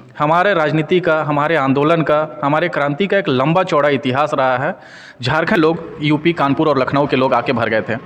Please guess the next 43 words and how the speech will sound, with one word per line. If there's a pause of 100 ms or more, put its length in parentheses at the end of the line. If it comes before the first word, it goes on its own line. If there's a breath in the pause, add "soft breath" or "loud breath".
(140)
जब
हमने
यह
सवाल
मंत्री
जी
से
पूछा,
उस
समय (240 loud breath)
हम
लोग
आंदोलन
कर
रहे
थे, (400 loud breath)
तो
मंत्री
महोदय
ने
बोला
कि
रामगढ़
में (320)
इंजीनियर-,
इंजीनियरिंग
की
डिग्री
वाले
लोग
ही
नहीं
हैं, (400)
काबिल
लोग
ही
नहीं
हैं। (380 loud breath)
तो
सवाल
ये
वाजिब
है